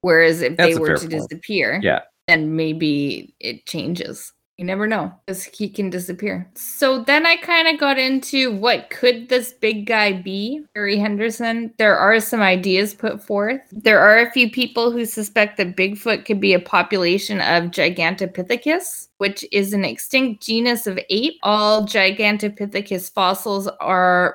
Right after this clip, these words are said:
Speaker 1: were found in Asia, are found in Asia, but it's
Speaker 2: And
Speaker 1: argued that, mm-hmm.
Speaker 2: Go ahead, go ahead.
Speaker 1: Oh, it's just argued that many species of animals migrated across the Bering Land Bridge,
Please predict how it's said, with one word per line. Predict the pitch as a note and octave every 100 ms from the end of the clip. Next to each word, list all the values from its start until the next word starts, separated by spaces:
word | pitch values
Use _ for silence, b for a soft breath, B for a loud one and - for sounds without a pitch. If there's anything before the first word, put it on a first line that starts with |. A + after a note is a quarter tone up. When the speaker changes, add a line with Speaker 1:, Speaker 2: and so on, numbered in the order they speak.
| F3
Speaker 1:
were | F#3 E3+ G#3 C4 -
found | F#3 F#3+ G3+
in | F#3 F3+
Asia, | F3 F3+ G3+ A3 C4 B3+ -
are | E3+ F3+ A3 -
found | A#3 A#3
in | A#3 A#3
Asia, | A#3 A#3 B3+ C4+ _
but | G3+
it's | G3 F#3
Speaker 2:
And | G#3+ G3+ F#3+
Speaker 1:
argued | G3 F#3+ F#3
that, | - - _ -
mm-hmm. | A3 A3+ B3
Speaker 2:
Go | C#3 A#2
ahead, | E2 D#2+
go | F2+
ahead. | D2+ D2+ _ -
Speaker 1:
Oh, | A3+ D#3+ B B A3+
it's | B3 A#3+ -
just | C#4 B3+ -
argued | G#3+ A#3 A3+ A#3+ A3+ G#3
that | G#3 F#3+
many | G#3+ A3
species | A3 - A3+ G#3 G#3
of | F#3+
animals | F#3 F3+ F#3 F3+ -
migrated | F#3 F3 F#3+ F#3 E3+
across | E3 - F3+ E3+ -
the | E3+
Bering | E3 D3+ D#3+ D#3
Land | D3+ D3+ F3
Bridge, | G3 F#3+ G3+ G3